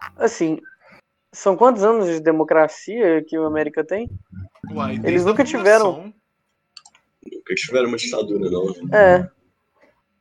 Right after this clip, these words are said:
Speaker 1: Às vezes é bom pra ter na história, né? Pra daqui a
Speaker 3: Bom.
Speaker 1: cem anos o povo ler.
Speaker 3: Ler e não repetir. Aliás, eles vão repetir, né? Mas enfim.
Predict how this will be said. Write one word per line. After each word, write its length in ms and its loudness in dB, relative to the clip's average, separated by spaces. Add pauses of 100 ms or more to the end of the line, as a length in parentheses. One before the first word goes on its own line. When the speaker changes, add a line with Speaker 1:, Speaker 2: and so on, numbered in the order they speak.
(640)
Speaker 1:
Às 180 6
vezes 220 4
é 100 10
bom 240 6
pra 160 4
ter 140 4
na 100 6
história, 460 6
né? 180 0 (420)
Pra 100 0
daqui 180 2
a 60 6
Speaker 3:
Bom. 100 4
Speaker 1:
cem 140 2
anos 280 4
o 80 -4
povo 240 0
ler. 240 4 (440)
Speaker 3:
Ler 400 4
e 100 6
não 100 8
repetir. 460 0
Aliás, 300 4
eles 180 0
vão 160 4
repetir, 480 -4
né? 100 -6
Mas 260 -6
enfim. 280 -12